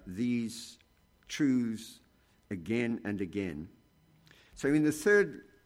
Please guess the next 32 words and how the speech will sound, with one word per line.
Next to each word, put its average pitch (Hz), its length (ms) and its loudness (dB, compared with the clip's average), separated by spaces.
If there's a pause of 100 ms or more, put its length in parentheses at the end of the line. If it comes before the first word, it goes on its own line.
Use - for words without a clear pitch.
chapter 180 440 0
of 120 100 0
his 117 200 -2
letter 156 240 2
to 123 220 -4
Romans, 127 380 2
the 101 60 -8
chapter 143 380 -4
we've 113 220 -4
just 110 260 -8
read, 117 400 0
the 98 140 -4
portion 147 420 -2
we've 113 160 -2
just 117 260 -6
read, 117 280 -2 (420)
from 135 220 -2
verses 147 460 -2
ten 190 260 0
through 156 220 -2
twenty, 190 680 -4 (540)
the 127 80 2
Apostle 165 500 2
Paul 170 340 0
powerfully 190 840 0
outlines 143 840 0 (520)
the 120 160 0
lamentable 160 720 2
condition 143 680 0
of 123 120 -2
fallen 147 460 0
humanity 117 680 -2